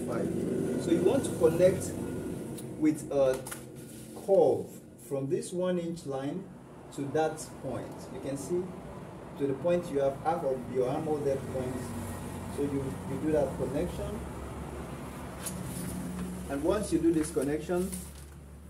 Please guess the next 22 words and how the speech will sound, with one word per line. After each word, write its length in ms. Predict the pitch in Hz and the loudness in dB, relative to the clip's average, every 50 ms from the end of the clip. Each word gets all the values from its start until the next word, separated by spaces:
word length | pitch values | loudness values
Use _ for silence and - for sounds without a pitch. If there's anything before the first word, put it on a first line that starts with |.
| - - - - - - - - - - - - - - - - | -18 -18 -18 -18 -16 -14 -14 -14 -14 -14 -16 -18 -16 -14 -6 -2
the 60 | 147 | -2
same 300 | 143 - - 214 226 220 | 0 4 8 8 8 8
one 200 | 208 208 202 196 | 8 4 2 2
inch 200 | 190 185 175 180 | 0 0 0 2
you 80 | 165 160 | 4 6
have 160 | 160 160 147 | 6 6 6
right 200 | 156 151 147 147 | 6 4 4 4
here, 200 | - 147 143 139 | 4 4 4 4
you 100 | 135 135 - - | 4 2 -2 -4
put 240 | 196 208 - - 175 | -4 -4 -2 -2 -2
it 80 | 165 - - - - - - - - - - - - - - - - 147 147 | -2 -2 -4 -8 -8 -8 -8 -8 -10 -10 -10 -10 -10 -10 -10 -8 -8 -2 2
right 280 | 160 190 196 202 190 - - - | 4 4 6 4 4 2 -2 -2
at 120 | 156 143 139 | 0 0 2
the 80 | - | 0
hip 280 | - - 160 185 - - - | 0 -2 -4 -6 -8 -6 -6
line 400 | 127 123 127 143 180 233 - - - - - - - - - - - - - - - - - - - - - - | -6 -4 -2 -2 -2 -4 -4 -8 -10 -14 -16 -18 -18 -18 -18 -18 -18 -18 -18 -18 -18 -18 -16 -16 -14 -14 -8 -4
and 100 | 139 143 | 0 2
also 320 | 165 190 196 - - 196 170 | 2 2 2 0 2 2 2
at 140 | - - 113 | 2 2 0
the 100 | 120 - - - | -2 -6 -4 -4
M 220 | 139 131 127 120 | -4 -2 -2 -2
line. 180 | 113 101 - | -2 -4 -4